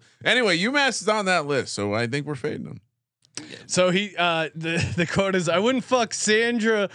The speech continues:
Speaker 2: Bernhard with B
Speaker 1: Ooh.
Speaker 2: Arthur's dick."
Speaker 1: Oh, wow.
Speaker 2: <laughs> It's
Speaker 1: That's
Speaker 2: just shrapnel everywhere.
Speaker 1: that, that joke might be too hot for twenty twenty-three, Sean.
Speaker 2: So Kramer, you're on New Mexico State minus six and a half.
Speaker 1: Now, now the transcript,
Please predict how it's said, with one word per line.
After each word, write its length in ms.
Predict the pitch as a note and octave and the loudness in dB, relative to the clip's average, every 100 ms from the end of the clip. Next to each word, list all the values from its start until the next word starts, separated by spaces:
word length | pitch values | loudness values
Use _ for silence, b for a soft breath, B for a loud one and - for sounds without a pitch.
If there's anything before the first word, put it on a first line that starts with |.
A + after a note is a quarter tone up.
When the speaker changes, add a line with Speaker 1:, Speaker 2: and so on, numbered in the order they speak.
| B B | B B
Speaker 2:
Bernhard 720 | C#3+ G3+ A#3 A#3 F#3+ F3 F3+ | 0 4 4 2 2 2 2
with 220 | F3 F3 | 0 0
B 240 | G#3 F3+ G3 | 2 2 4
Speaker 1:
Ooh. 40 | |
Speaker 2:
Arthur's 520 | F#3+ G#3 - F#3 D#3+ | 2 0 0 -2 -2
dick." 500 | A#2 C3+ F#3+ E3 D#3 F#3+ | -4 0 0 0 -6 0
Speaker 1:
Oh, 1120 | A#3+ C4 C4 A#3+ A3 G3+ F3+ E3+ D3+ C3+ B2+ | 4 6 6 6 4 4 4 4 4 2 2
wow. 800 | D3+ F#3+ G#3 G3 F3+ E3 D3+ B2 | 4 4 4 4 4 4 4 2
Speaker 2:
<laughs> 40 | |
It's 20 | B2 | 2
Speaker 1:
That's 80 | G3 | 2
Speaker 2:
just 120 | - | 2
shrapnel 500 | - G3+ G3 - E3 | 2 2 0 0 0
everywhere. 260 | D3+ D3+ F3 | 2 2 0
Speaker 1:
that, 120 | F#2+ | -2
that 200 | C#3 E3+ C#3+ | 0 0 2
joke 260 | D#3 C3 | 0 2
might 220 | A2+ G#2+ | 0 -2
be 100 | F2+ | -4
too 220 | D#2+ F#2 D#2 | -8 -8 -2
hot 320 | G2 B2 - | 0 0 -4
for 100 | D#2 | -14
twenty 300 | - D2 C2+ | -12 -12 -12
twenty-three, 480 | D#2 B1+ - F2+ G#2+ | -12 -14 -10 -10 -10
Sean. 300 | - A#2+ D#3+ | -10 -12 -4
Speaker 2:
So 100 | F3 | 0
Kramer, 300 | G3 G3+ F#3 | 2 0 0
you're 160 | G3 | 2
on 140 | A#3 A3 | 2 0
New 80 | G3+ | -2
Mexico 340 | G3 F3+ E3 | -2 -2 -4
State 260 | D#3 F3 D3+ | -2 -2 0
minus 240 | C#3+ B2 - | -2 -4 -6
six 180 | B2+ | -8
and 100 | A2+ | -8
a 40 | G#2 | -8
half. 180 | F2+ D#2+ | -8 -2
Speaker 1:
Now, 320 | A2+ C3+ B2 | 0 0 -2
now 280 | G2 A2+ B2+ | -2 0 0
the 100 | A#2 | -4
transcript, 1000 | - A2+ A#2 A2+ - A2 G2+ _ - | -2 0 0 -4 -4 -4 -4 _ -12